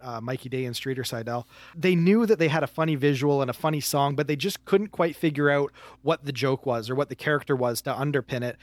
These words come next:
And Tom Hanks was trying to be a team player and trying to explore it with them and figure it out. And it literally was on the floor as they're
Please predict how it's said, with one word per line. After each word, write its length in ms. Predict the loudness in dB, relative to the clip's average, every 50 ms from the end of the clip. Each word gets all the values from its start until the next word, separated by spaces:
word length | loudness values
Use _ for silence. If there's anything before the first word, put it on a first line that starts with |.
| -20 -20 -20 -10 -4
And 280 | -2 0 0 0 0
Tom 260 | 0 2 4 4 4 4
Hanks 360 | 2 0 0 0 -2 -4 -4
was 200 | -4 -4 -4 -4
trying 260 | -4 -2 0 0 0
to 60 | 0
be 100 | 0 -2
a 60 | -2 -4
team 220 | -4 -4 -6 -2
player 280 | 0 2 2 2 2 2
and 120 | 0 -2 -6 -10 -18 -20 -10 -2
trying 220 | 0 0 2 2
to 60 | 0 0
explore 440 | -2 -4 -6 -4 0 2 2 2
it 80 | 2 2
with 160 | 0 -2 0
them 120 | 0 -2 -2
and 100 | -4 -4
figure 280 | -2 -2 0 0 2
it 60 | 2
out. 180 | 2 2 0 0
And 160 | -2 -2 -2 -2
it 100 | -2 -2
literally 460 | 0 2 4 6 6 6 4 4 2
was 360 | 4 2 2 2 2 0 -4
on 300 | -4 -4 -2 -2 -2 -2
the 60 | -6
floor 440 | -8 -2 2 4 4 6 4 2 0
as 260 | 0 0 -2 -2 -2 -2
they're 300 | -2 -2 -2 -2 -4